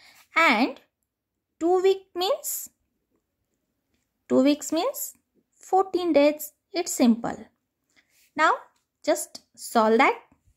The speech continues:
Seven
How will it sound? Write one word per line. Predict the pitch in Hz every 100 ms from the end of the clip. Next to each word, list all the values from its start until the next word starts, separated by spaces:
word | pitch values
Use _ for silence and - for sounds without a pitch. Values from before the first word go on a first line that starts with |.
| _ _ _ _ _ _ _ _ _ _ _ _ _ _ _ _ _ _
Seven | - - 294 302 330